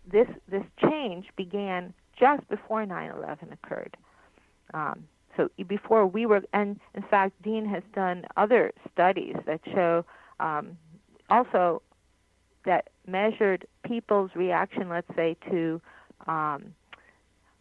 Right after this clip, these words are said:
very disturbing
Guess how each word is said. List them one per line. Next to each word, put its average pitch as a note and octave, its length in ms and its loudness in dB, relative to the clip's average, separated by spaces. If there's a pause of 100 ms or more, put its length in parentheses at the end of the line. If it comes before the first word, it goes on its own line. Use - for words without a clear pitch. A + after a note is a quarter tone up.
(1160)
very F#3+ 280 0
disturbing F#3 720 0